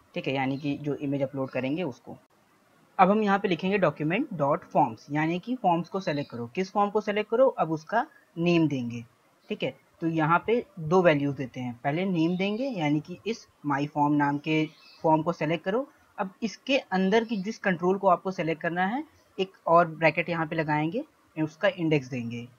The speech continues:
Index name यानी कि आईएमजी upload।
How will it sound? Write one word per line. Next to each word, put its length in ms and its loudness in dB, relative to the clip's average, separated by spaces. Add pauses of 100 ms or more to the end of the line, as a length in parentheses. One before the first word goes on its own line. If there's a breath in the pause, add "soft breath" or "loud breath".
Index 320 0
name 200 0 (460)
यानी 260 2
कि 120 -6
आईएमजी 420 0
upload। 420 -6